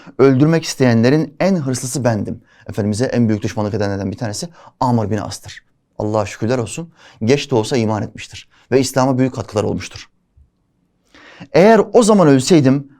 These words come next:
vay gidi başıma geleceklere." Ne olurdu? O anda ölseydi, ebediyen cehennem. "Vay gidi başıma geleceklere," diyor. "Sonra Allah beni İslam'a hidayet etti. Kalbimi çevirdi,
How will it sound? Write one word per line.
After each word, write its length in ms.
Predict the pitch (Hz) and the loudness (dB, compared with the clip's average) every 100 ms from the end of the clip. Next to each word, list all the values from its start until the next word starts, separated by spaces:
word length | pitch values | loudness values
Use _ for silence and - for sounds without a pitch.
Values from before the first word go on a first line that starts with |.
| - | -6
vay 360 | 104 131 160 | 2 4 4
gidi 200 | 127 127 | 2 2
başıma 280 | 117 107 107 | 2 0 -2
geleceklere." 600 | 104 98 107 - 104 101 - _ _ _ _ _ _ _ _ _ _ _ | 0 -2 -4 -6 -8 -8 -16 _ _ _ _ _ _ _ _ _ _ _
Ne 80 | 131 | 2
olurdu? 500 | 156 131 107 117 _ _ _ _ | 4 4 0 -6 _ _ _ _
O 180 | 139 127 | 0 2
anda 200 | 117 110 | 2 0
ölseydi, 560 | 104 - 101 117 147 _ _ _ - | 0 -2 -2 -4 -8 _ _ _ -8
ebediyen 600 | 104 107 110 127 110 110 | -4 -4 -2 -2 -2 -6
cehennem. 440 | 107 98 98 - _ _ | -10 -12 -14 -18 _ _
"Vay 260 | - 110 120 | -6 0 0
gidi 160 | 110 110 | 2 0
başıma 280 | 101 101 | -2 -6
geleceklere," 480 | 101 101 104 - 104 | -6 -8 -8 -10 -10
diyor. 180 | 95 98 - _ _ _ _ _ _ _ - _ _ _ - - - - - | -10 -14 -16 _ _ _ _ _ _ _ -20 _ _ _ -20 -20 -20 -20 -16
"Sonra 580 | - 285 247 165 247 - _ | 2 4 6 4 2 -12 _
Allah 360 | - 208 226 170 | 0 4 2 2
beni 140 | 196 | 2
İslam'a 400 | 208 175 190 190 | 2 0 0 2
hidayet 300 | 180 156 143 | 2 2 2
etti. 280 | 120 95 101 | 0 -4 -10
Kalbimi 400 | - 160 135 113 | -2 0 2 0
çevirdi, 580 | 113 156 135 104 113 151 | 0 -2 0 0 -2 -4